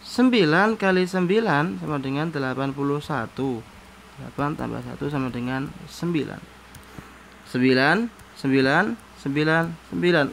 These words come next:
Walaupun dikalikan dengan angka-angka yang berbeda, yaitu angka enam, tujuh, delapan, sembilan.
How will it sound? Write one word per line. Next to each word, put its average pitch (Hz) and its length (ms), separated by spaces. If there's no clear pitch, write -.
Walaupun 202 960
dikalikan 135 480
dengan 135 240
angka-angka 147 720
yang 139 160
berbeda, 135 560
yaitu 110 400
angka 107 400
enam, 135 560
tujuh, 139 560
delapan, 139 560
sembilan. 107 640